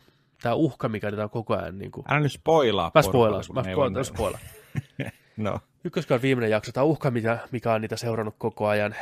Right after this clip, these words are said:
Speaker 1: mistä tää mystinen äijä tuntuu tietävän yllättävän paljon. Tullaan siihen pisteeseen, että ne ei enää pääse niitä, sitä pakoon, sitä uhkaa. Ne ajautuu umpikujaan, ne joutuu taistelemaan sitä uhkaa vastaan.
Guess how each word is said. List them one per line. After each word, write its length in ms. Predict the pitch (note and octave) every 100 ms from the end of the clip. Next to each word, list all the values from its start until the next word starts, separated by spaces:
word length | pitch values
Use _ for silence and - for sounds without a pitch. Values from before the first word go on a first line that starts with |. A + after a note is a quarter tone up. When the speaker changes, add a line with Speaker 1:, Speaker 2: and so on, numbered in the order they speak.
| -
Speaker 1:
mistä 180 | B2 A2
tää 160 | A2
mystinen 460 | A#2 A#2 - G#2+ G#2
äijä 220 | A2 G#2
tuntuu 400 | - A2+ G#2+ G#2+
tietävän 600 | C#3+ C3 A2 G2+ F#2+ A#2 -
yllättävän 500 | A#2 G#2 - G#2 G2+
paljon. 420 | D#3 C3+ D#2+ D2 - _ _ _ _ -
Tullaan 280 | B2+ A#2 A2
siihen 260 | C3 A#2+
pisteeseen, 600 | B2+ A#2 - A2 G#2 G2+
että 300 | F#2+ - G2+ - _ _ -
ne 60 | A#2+
ei 60 |
enää 160 | A2+ G#2
pääse 280 | G#2+ G#2+ A2
niitä, 240 | F#2+ F#2+ - -
sitä 180 | -
pakoon, 460 | - E3 - D3 A#2+
sitä 140 | -
uhkaa. 640 | A#2+ A#2 - - G2+ G2+ - - _ _ _ _ _
Ne 100 | A#2+
ajautuu 520 | A2+ G#2+ G#2 A2 A#2+
umpikujaan, 640 | B2 G#2+ F#2+ G2 F#2 D2 -
ne 60 | -
joutuu 380 | A2+ - G#2+ G#2+
taistelemaan 540 | B2+ A#2+ - G2+ D#2+ -
sitä 180 | - - _
uhkaa 380 | A2 - - F#2
vastaan. 460 | F2+ - - -